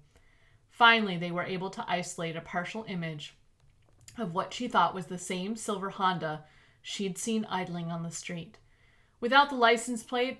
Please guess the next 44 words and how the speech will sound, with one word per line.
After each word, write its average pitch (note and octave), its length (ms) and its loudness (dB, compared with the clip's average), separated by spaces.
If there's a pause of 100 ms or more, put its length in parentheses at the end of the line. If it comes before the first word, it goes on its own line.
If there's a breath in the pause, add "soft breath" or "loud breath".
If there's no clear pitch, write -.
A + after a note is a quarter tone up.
a F#3 80 -6
full G#3+ 280 0
image G#3 300 -2
of E3+ 120 -6
the F3+ 60 -8
vehicle, F3+ 640 -6
or G3+ 220 -6
images G3+ 480 -2
of E3+ 140 -4
its E3 160 -4
passengers, E3+ 800 -2
Rob F3 220 2
dismissed A#3+ 640 -4
her G#3+ 80 -2
gut F#3+ 320 4
instinct G#3+ 560 -2 (520 soft breath)
that F#3 140 -4
they G3 100 6
should G3+ 240 -2
investigate F3 720 -6
further. E3 480 -6 (600 soft breath)
Lara G3+ 300 8
had G3 120 0
a E3+ 60 -2
strong G3 460 -2
feeling F3 340 -6
the E3+ 80 -4
Honda F3+ 320 -2
belonged E3+ 400 -2
to - 160 -10
Anita, E3 400 -6 (380)
and G3 100 -8
that E3+ 160 -8
she'd G#3 260 -6
come F#3+ 220 -4
along D#3+ 260 -2
with D#3+ 120 -12
Fiddler D#3+ 400 -6
and D#3+ 80 -8
Ashton E3 420 -6
to - 160 -12
investigate E3 640 -8
Linda E3+ 200 -6
Maxwell. D#3+ 640 -8